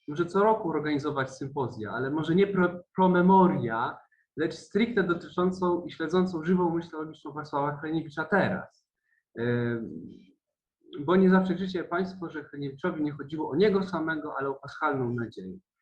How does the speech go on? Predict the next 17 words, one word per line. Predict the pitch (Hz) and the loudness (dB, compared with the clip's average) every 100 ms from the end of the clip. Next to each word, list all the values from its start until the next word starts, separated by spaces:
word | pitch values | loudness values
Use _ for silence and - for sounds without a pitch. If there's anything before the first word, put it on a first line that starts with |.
| _ - _ - | _ -20 _ -2
Zatem | 160 - 160 | 0 2 2
rzucam | 214 208 180 | 4 2 2
takie | 180 175 151 | 0 -4 -4
wyzwanie | 160 175 180 170 147 | -4 -2 2 2 0
jako | 143 135 135 | -4 -6 -10
kleryk, | - 165 175 180 190 - - _ _ _ _ - | -6 0 2 2 2 -2 -18 _ _ _ _ -12
żeby | 127 165 175 | -2 -2 0
podjąć | 175 190 190 180 180 - | 0 0 2 2 0 -4
się | 156 | -6
organizacji | 151 156 151 165 - | -4 -4 -4 -6 -6
sympozjum | - 151 143 160 160 | -8 -8 -6 -6 -6
dotyczącego | 147 143 139 135 170 160 143 | -8 -8 -8 -6 -4 -4 -4
dorobku | 139 165 190 190 170 | 0 4 2 0 -4
teologicznego | 175 170 165 147 143 - 175 180 160 | -2 0 0 -2 -10 -8 -4 -2 -4
rozwoju | 143 143 151 | -6 -4 -4
myśli | 160 165 131 - | -2 -4 -8 -16
Haniewicza, | 135 131 131 - 139 139 | -8 -8 -8 -10 -6 -6